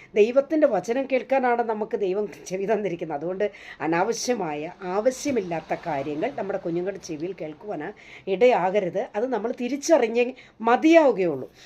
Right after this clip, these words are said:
അതുപോലെ തന്നെ നമ്മുടെ കുഞ്ഞുങ്ങൾ വെളിയെ പോകുമ്പോൾ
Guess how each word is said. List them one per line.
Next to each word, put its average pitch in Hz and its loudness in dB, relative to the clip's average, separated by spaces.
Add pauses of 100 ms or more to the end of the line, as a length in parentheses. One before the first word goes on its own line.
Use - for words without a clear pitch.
(180)
അതുപോലെ 277 6
തന്നെ 208 2
നമ്മുടെ 214 -4
കുഞ്ഞുങ്ങൾ 226 -4
വെളിയെ 190 -2 (120)
പോകുമ്പോൾ 147 -8